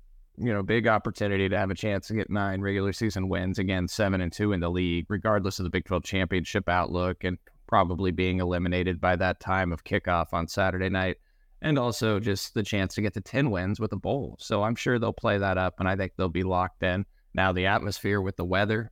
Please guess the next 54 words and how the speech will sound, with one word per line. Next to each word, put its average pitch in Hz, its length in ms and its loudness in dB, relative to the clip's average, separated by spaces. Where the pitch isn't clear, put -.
we 95 140 -2
can 85 160 -2
talk 85 240 0
about 92 300 0
that, 98 360 -2
but, 78 200 -2
uh, 85 300 2
I - 80 -4
don't 87 140 0
know 85 100 0
what 85 220 -4
that'll 92 220 0
be 92 160 2
like, 82 340 -2
and, 85 260 -2
and 92 140 -2
that 85 120 0
might 85 220 0
create 87 220 -2
a 85 40 2
little 90 200 0
bit 90 100 0
of 85 80 0
an 90 180 0
advantageous 90 1000 -2
atmosphere 85 540 -2
for 87 180 0
Iowa 82 220 0
State, 90 320 -2
just - 180 -6
'cause - 140 -10
it 85 60 -4
might 85 200 -2
take 92 220 -2
some 90 160 -4
of 80 60 -2
the - 80 -4
fans 92 400 -2
out 78 120 0
of 80 60 -2
the 80 80 -6
game 76 320 -4
if - 80 -10
the 98 80 -2
weather 80 380 -2
is, 73 240 -6
uh, 80 160 -2
snowy. 87 500 -2
But, 104 300 0
uh, 117 180 -4
sounds 127 320 2
fun 135 240 2
to 92 60 0
me. 98 300 -4